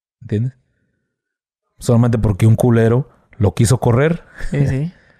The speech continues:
Speaker 1: Por su, porque se tomó personal, porque te digo, hay encargados que son culeros. O sea, lo quiso correr y
Speaker 2: ¿Y
Speaker 1: bye.
Speaker 2: cómo funciona correr a alguien?
Speaker 1: Tienes que tener, este, tres, este,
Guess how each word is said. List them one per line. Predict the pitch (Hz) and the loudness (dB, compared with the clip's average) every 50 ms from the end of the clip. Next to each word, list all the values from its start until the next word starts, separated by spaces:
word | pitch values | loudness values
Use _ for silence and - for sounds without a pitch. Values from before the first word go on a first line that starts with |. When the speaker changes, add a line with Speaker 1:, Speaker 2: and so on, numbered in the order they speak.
| _ _ _ _ _ _ _ _ _ _ _ _ _ _ _ - | _ _ _ _ _ _ _ _ _ _ _ _ _ _ _ -2
Speaker 1:
Por | - 117 101 92 | 0 0 2 2
su, | 110 107 95 | 0 0 0
porque | - - 107 - - 98 90 90 | 0 -2 -2 0 0 0 0 0
se | - 117 | 0 -2
tomó | 92 - 101 107 110 117 | 0 0 0 0 0 0
personal, | 151 117 104 101 120 147 165 | 0 0 0 0 0 0 0
porque | 160 139 | 0 0
te | 123 131 | 0 0
digo, | 147 139 98 | 2 2 2
hay | 110 104 | 2 2
encargados | 104 - 127 110 117 123 - | 2 2 0 0 0 0 0
que | - | -2
son | 82 98 95 | -4 -4 -4
culeros. | - - 101 92 104 147 190 180 120 107 - _ _ - - - | -4 -2 -2 -2 0 -2 -2 -2 -4 -6 -10 _ _ -20 -18 -14
O | 101 90 | -10 -4
sea, | - 104 | -2 -2
lo | 110 101 | -2 0
quiso | 92 120 117 147 | 0 0 0 0
correr | - 180 135 107 120 156 | 0 0 0 2 2 2
y | 175 147 104 90 90 87 - | 2 2 0 0 -2 -4 -4
Speaker 2:
¿Y | 196 190 | -2 0
Speaker 1:
bye. | 113 | 2
Speaker 2:
cómo | 131 143 220 226 | 4 4 4 2
funciona | 202 190 175 196 196 208 214 208 208 208 196 175 156 139 147 165 180 _ _ _ - | 2 0 0 0 0 0 2 2 2 2 2 0 0 -2 -4 -8 -12 _ _ _ -4
correr | - 160 156 165 180 185 | -2 0 2 2 2 2
a | 185 185 | 2 2
alguien? | 180 180 180 180 175 180 185 _ _ _ _ _ _ _ _ _ _ - - 107 | 2 0 -2 -4 -6 -10 -14 _ _ _ _ _ _ _ _ _ _ -20 -10 -4
Speaker 1:
Tienes | - 156 165 160 - | -2 0 0 0 0
que | 170 | -2
tener, | 139 139 127 135 156 165 165 165 165 - - - - | 0 0 2 2 2 2 0 -2 -4 -8 -14 -8 -4
este, | 123 - - - - - 101 98 95 92 87 87 90 87 87 85 _ _ _ _ | -4 -4 -4 -4 -2 0 2 2 2 2 0 0 -2 -4 -6 -6 _ _ _ _
tres, | - - 123 139 120 127 | -4 -2 0 0 2 2
este, | 143 - - - - 104 98 98 92 90 90 92 95 98 101 98 98 - - | 0 -2 -2 -2 0 0 2 2 0 0 -2 -6 -8 -10 -12 -14 -16 -18 -20